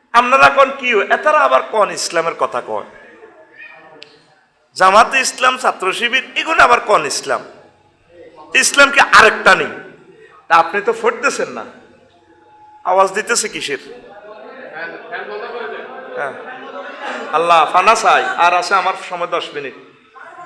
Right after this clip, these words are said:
হ্যাঁ, সুবহানাল্লাহি ওয়া বিহামদিহি, সুবহানাল্লাহিল আযীম। এটা কিতা চলতেছে? আজাব এটা কত ইয়ের? এটি বন্ধ করেন না, কিতা কিতা এটি বন্ধ করেন, যাতে আওয়াজটা না হয়।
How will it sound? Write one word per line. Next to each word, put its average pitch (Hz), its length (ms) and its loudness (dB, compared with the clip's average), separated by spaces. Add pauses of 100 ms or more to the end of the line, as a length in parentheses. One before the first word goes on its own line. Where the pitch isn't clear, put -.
(720)
হ্যাঁ, 123 260 -6
সুবহানাল্লাহি 165 760 4
ওয়া 180 100 6
বিহামদিহি, 151 500 0
সুবহানাল্লাহিল 131 680 -4
আযীম। 117 360 -4 (2500)
এটা 247 180 -2
কিতা 226 300 -2
চলতেছে? 170 600 -4
আজাব 180 280 2
এটা 190 200 0
কত 208 160 -6
ইয়ের? 165 260 -4 (1800)
এটি - 100 0
বন্ধ 208 240 -2
করেন 214 280 -2
না, 160 140 -4
কিতা 170 240 -8
কিতা 214 200 -6
এটি 208 140 -4
বন্ধ 190 220 -6
করেন, 190 220 -6
যাতে 170 160 -4
আওয়াজটা 175 360 0
না 165 160 4
হয়। 139 180 -2